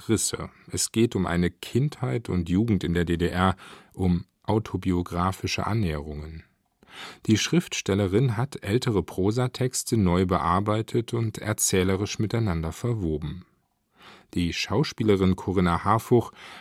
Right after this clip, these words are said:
hat den nun entstandenen Text für ein Hörbuch gelesen. Eine Empfehlung von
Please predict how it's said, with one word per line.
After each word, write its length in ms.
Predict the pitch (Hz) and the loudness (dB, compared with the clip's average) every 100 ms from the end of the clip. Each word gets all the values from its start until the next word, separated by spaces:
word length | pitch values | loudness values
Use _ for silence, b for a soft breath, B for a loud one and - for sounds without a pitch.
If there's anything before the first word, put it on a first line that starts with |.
| B | B
hat 220 | 101 - | -8 2
den 240 | 92 87 | 4 6
nun 240 | 92 135 160 | 4 4 2
entstandenen 880 | 101 - - 90 113 101 90 85 - | 0 -2 0 -2 0 0 0 -2 -4
Text 420 | 98 95 - - | -6 -4 -8 -6
für 160 | 104 | -6
ein 220 | 107 139 104 | -4 -2 0
Hörbuch 340 | 80 78 - | 0 -2 -8
gelesen. 600 | - 78 78 82 78 76 _ _ _ | -12 -8 -8 -6 -10 -12 _ _ _
Eine 240 | 98 90 | 0 0
Empfehlung 540 | 85 - - 120 120 113 | 0 -2 0 2 2 -2
von 440 | - 98 95 | -2 0 0